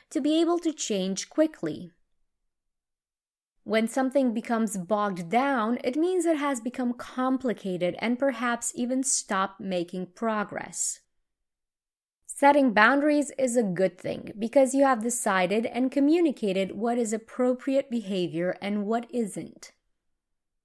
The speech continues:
Diversity and inclusion, or D and I, should be a very important aspect to keep in mind when you're hiring new team members.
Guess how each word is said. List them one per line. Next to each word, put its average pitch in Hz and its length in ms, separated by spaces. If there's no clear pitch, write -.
Diversity 226 640
and 262 80
inclusion, 220 640
or 190 160
D 220 260
and 214 140
I, 180 360
should 262 280
be 269 140
a 247 80
very 208 460
important 277 540
aspect 196 580
to 196 80
keep 254 240
in 320 160
mind 196 360
when 220 180
you're 269 160
hiring 185 580
new 185 220
team 269 320
members. - 640